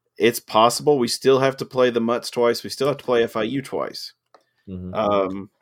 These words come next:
Speaker 1: so, you know, the possibility is there for advancement, and,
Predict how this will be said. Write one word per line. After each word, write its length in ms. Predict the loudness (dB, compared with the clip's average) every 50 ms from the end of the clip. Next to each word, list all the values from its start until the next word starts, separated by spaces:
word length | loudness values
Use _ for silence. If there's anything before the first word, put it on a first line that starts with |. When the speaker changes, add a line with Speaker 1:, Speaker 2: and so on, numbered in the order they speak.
| _ -14
Speaker 1:
so, 300 | -8 0 4 4 4 4
you 120 | 2 2 -2
know, 100 | -2 -4
the 100 | -4 -4
possibility 640 | -2 -2 -2 -2 -2 -4 -4 -2 0 0 0 -2 -2
is 140 | -4 -4 -2
there 260 | -2 0 0 0 -2
for 680 | -4 -6 -8 -6 -4 -2 0 0 0 0 -2 -2 -6 _ _ _ _ _ _ _ _ _ _ _ _ _ _ _ _ _ _ _ _ _ -6
advancement, 800 | -6 -4 -2 -2 -2 -2 -2 -2 -4 -6 -8 -6 -6 -6 -8 -10
and, 560 | -10 -8 -6 -4 -4 -4 -6 -6 -8 -10 -12